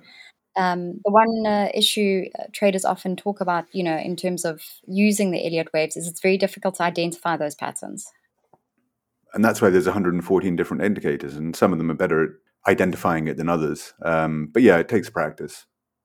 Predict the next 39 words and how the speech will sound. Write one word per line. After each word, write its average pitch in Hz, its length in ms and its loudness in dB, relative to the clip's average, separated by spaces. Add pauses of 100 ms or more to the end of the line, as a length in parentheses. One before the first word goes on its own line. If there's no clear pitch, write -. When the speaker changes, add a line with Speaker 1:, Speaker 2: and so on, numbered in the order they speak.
Speaker 2:
It - 60 -8
definitely 87 240 -2
Speaker 1:
Takes 87 80 -8
Speaker 2:
takes 82 100 -6
Speaker 1:
more. 80 60 -8
Speaker 2:
practice 87 260 -6
'cause, 117 180 -12
you 156 80 -4
know, 127 120 2
markets 110 360 0
are 101 80 2
unpredictable 92 540 0
and 82 140 -2
it's 73 120 -10
never 92 220 2
gonna 80 180 -4
be 78 120 -6
clean 85 260 -4
and 78 100 -6
simple. 78 400 -8 (680)
Speaker 1:
No, 160 400 -4 (400)
no. 170 320 -8 (140)
So - 180 -10
it, 175 140 -6
it 170 160 -10
really 180 240 -4
takes 170 340 -12
some, 160 380 -10 (260)
as - 160 -14
you 170 60 -12
say, - 160 -10
some 170 160 -10
practice 170 340 -12
to, 156 480 -10
to 165 120 -12
identify 160 840 -8
those - 300 -12
waves. - 400 -12 (1000)
So 220 360 8